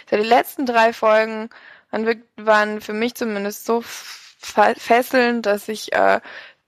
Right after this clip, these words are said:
die auch wirklich komplett am Stück geguckt habe, auch wo es dann leider ein bisschen später wurde, na-, in die Nacht hinein. Aber ich wollte dann auch partout nicht aufhören zu gucken. Ich wollte dann wissen, was, wie es jetzt nur ausgeht und wie sich das alles aufdröselt.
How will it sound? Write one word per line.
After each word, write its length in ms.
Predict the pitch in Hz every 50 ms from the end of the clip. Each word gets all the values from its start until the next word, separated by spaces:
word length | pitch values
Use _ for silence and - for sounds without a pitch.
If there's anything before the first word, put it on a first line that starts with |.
| _ _ -
die 140 | 214 220 214
auch 100 | 202 208
wirklich 240 | 220 214 226 226 -
komplett 380 | - 226 214 214 220 214 208 208
am 100 | 196 202
Stück 220 | - - 208 175
geguckt 580 | - - - - _ - - 285 262 - - -
habe, 240 | 262 254 254 -
auch 140 | - 214 - _
wo 60 | - 220
es 80 | 214
dann 440 | - - 202 196 202 202 - - - - - - - - - -
leider 360 | - - 226 208 196 196 202
ein 80 | 202 202
bisschen 200 | 202 202 - 208 196
später 320 | - - 226 233 240 233
wurde, 240 | 233 240 247 247 247
na-, 180 | 233 226 214 - -
in 120 | - 220 214
die 100 | 214 208
Nacht 260 | 202 190 220 - -
hinein. 440 | - 247 233 226 226 233 247 247 247 - - - - - - -
Aber 160 | - 214 220
ich 140 | 214 214 -
wollte 220 | 220 226 240 247 254
dann 180 | 240 226 208
auch 120 | 202 214 -
partout 340 | 214 202 202 - - 247
nicht 240 | 254 254 262 247 -
aufhören 360 | - 185 233 240 262 247 226
zu 80 | 214 220
gucken. 380 | - - 247 247 240 247 233 233
Ich 160 | 233 - -
wollte 200 | 214 208 208 214
dann 180 | 214 202 208
wissen, 520 | 208 233 233 - - 226 226 220 214 - 226
was, 440 | 208 214 214 - - - - - -
wie 100 | 233 233
es 80 | 226
jetzt 160 | 226 214 214
nur 160 | 233 226 208 -
ausgeht 520 | 185 208 226 - _ - 220 226 208 -
und 160 | - 220 214 208
wie 100 | 220 226
sich 140 | 214 220
das 160 | 220 226 220 -
alles 260 | - - 208 208 -
aufdröselt. 760 | - 208 226 - - - - 214 220 214 220 220 226 220 -